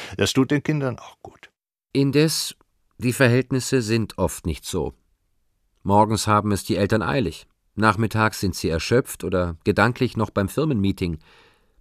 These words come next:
Speaker 2: Die Betreuerinnen müssen sich oft um sieben statt um drei Kinder kümmern. Immer wieder wechselt eine mal die Stelle und vielfach sind sie keine Expertinnen in Sachen Frühpädagogik.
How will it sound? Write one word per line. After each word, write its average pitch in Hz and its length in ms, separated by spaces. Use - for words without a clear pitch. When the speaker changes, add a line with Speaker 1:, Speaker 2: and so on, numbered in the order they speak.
Speaker 2:
Die 120 80
Betreuerinnen 143 600
müssen 139 240
sich 117 200
oft - 280
um 113 120
sieben 117 400
statt - 220
um 73 140
drei 92 240
Kinder 78 320
kümmern. 87 420
Immer 113 260
wieder 107 320
wechselt 107 360
eine 98 180
mal 98 120
die 101 100
Stelle 143 380
und 80 280
vielfach 160 380
sind 123 260
sie 117 140
keine 123 340
Expertinnen 120 720
in 87 160
Sachen 95 320
Frühpädagogik. 85 1080